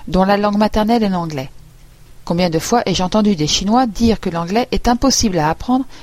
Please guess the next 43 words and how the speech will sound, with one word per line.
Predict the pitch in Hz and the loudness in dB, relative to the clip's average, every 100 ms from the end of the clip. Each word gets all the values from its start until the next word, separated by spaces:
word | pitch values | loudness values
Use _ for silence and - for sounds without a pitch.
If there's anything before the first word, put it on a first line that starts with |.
| - | -4
parce | 220 | -2
que | 220 | 0
la | 165 | 0
culture | - 233 - | -2 -4 -4
chinoise | - 220 226 269 - | -4 0 2 2 2
est | 170 | -2
trop | - 226 | -2 -2
différente | 214 208 214 175 214 | 0 -2 -2 -2 0
de | 208 | 0
l'anglaise. | 190 170 147 131 - - - - - - - - - - | 0 0 -4 -8 -8 -14 -20 -20 -20 -20 -20 -20 -20 -18
Ce | - 151 | -6 -2
genre | 151 208 | 2 2
de | 208 | 2
préjugé | 165 170 165 202 175 143 | 0 -2 0 0 0 -4
culturel | 160 - 190 226 240 | -8 -4 0 2 2
n'est | 180 | 0
qu'un | - 165 | -2 -4
obstacle | 196 - 220 208 170 | -2 0 0 0 -4
supplémentaire | - - 247 233 202 160 - - - | -4 -2 0 0 0 -4 -4 -12 -8
pour | 151 | -4
un | 143 | -2
apprentissage | 165 - 180 165 190 - 151 - - | -2 -2 -4 -4 -6 -2 -2 -2 -4
correct | 226 220 247 - | -2 0 -2 -4
de | 165 | -2
la | 170 160 | 0 0
langue | 151 165 220 - | 0 -4 -4 -2
et | |
doit | 208 175 | 0 2
être | - - | 2 0
écarté. | 277 185 - 127 - - - - - - - - - - | 0 -2 -4 -8 -10 -20 -20 -20 -20 -20 -20 -20 -20 -8
Je | 175 | -4
suis | 196 190 | -2 -2
convaincu | - 285 277 254 185 | 0 2 2 0 -2
que | 160 151 | -4 -4
chacun, | - 226 - 170 - | -2 -2 -2 -6 -8
quelle | - 240 | -4 0
que | 294 | 0
soit | 240 220 196 | 0 0 2
sa | - 170 | 2 2
culture | 226 214 - 185 - | 0 -4 -2 -4 0
ou | 220 | 0
ses | - 175 | 0 -2
antécédents, | 160 - - 196 233 | -2 -4 -4 0 -2